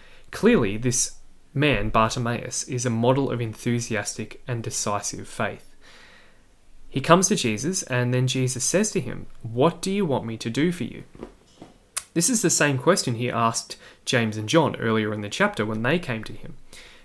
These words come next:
It's an interesting phrase, isn't it? "What do you want me to do for you?" Because you would think it would be obvious.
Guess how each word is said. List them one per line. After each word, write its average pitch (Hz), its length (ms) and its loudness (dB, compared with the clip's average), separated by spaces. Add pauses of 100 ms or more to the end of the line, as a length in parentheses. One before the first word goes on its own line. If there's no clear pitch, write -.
It's - 120 0
an 175 100 6
interesting 262 440 4
phrase, 135 400 2
isn't 156 200 -2
it? - 160 -6
"What 131 260 2
do 220 100 0
you 214 80 4
want 117 160 0
me 117 60 -4
to 127 140 -4
do 160 180 2
for - 140 -4
you?" - 160 -6
Because 135 420 0 (220)
you 147 100 4
would 139 140 4
think 262 180 4
it - 60 2
would 127 140 2
be 113 140 -2
obvious. - 600 -2